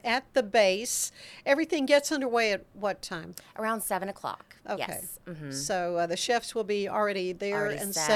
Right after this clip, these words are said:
Speaker 2: set,
Speaker 1: up, and
Speaker 2: yes.
Speaker 1: things will be, you know, in the
Speaker 2: And
Speaker 1: steaming
Speaker 2: that's
Speaker 1: trays
Speaker 2: right.
Speaker 1: and
Speaker 2: All,
Speaker 1: what
Speaker 2: uh,
Speaker 1: all
Speaker 2: uh,
Speaker 1: it
Speaker 2: with wonderful, wonderful smells as you walk in the room. <laughs>
Speaker 1: Oh, it's funny. I think, of course, one, one year I was a celebrity chef with Matt, and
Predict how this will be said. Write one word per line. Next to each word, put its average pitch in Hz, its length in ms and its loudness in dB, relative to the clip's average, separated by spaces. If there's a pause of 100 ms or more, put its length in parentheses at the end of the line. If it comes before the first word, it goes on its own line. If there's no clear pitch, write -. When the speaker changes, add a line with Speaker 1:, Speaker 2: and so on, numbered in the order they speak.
Speaker 2:
set, - 20 6
Speaker 1:
up, 202 460 4
and 156 120 -2
Speaker 2:
yes. - 220 -8 (340)
Speaker 1:
things 214 260 -2
will 208 100 -2
be, 185 240 -4 (440)
you 202 100 -8
know, 165 220 -8 (400)
in 220 140 -10
the 160 180 -8
Speaker 2:
And 147 120 -10
Speaker 1:
steaming 220 880 -6
Speaker 2:
that's 151 120 -14
Speaker 1:
trays 220 600 0
Speaker 2:
right. 175 80 -2
Speaker 1:
and 165 260 -4 (160)
Speaker 2:
All, 160 220 0
Speaker 1:
what 240 160 6
Speaker 2:
uh, 220 40 8
Speaker 1:
all 202 220 6
Speaker 2:
uh, 214 60 6
Speaker 1:
it 208 60 2
Speaker 2:
with 180 180 -2
wonderful, 208 680 -2
wonderful 214 440 -4
smells 214 640 0
as 202 200 -8
you 202 120 -8
walk - 240 0
in 226 80 -2
the 247 100 2
room. 214 460 -2
<laughs> - 60 -2
Speaker 1:
Oh, 247 360 6
it's 294 140 0
funny. 277 280 8
I 226 180 10
think, 269 260 2
of 233 180 4
course, 240 260 4
one, 254 360 4
one 269 160 4
year 220 320 4
I 220 180 8
was 220 260 2
a 220 80 -2
celebrity 214 440 4
chef 208 260 0
with 247 180 2
Matt, 170 380 2
and 269 200 4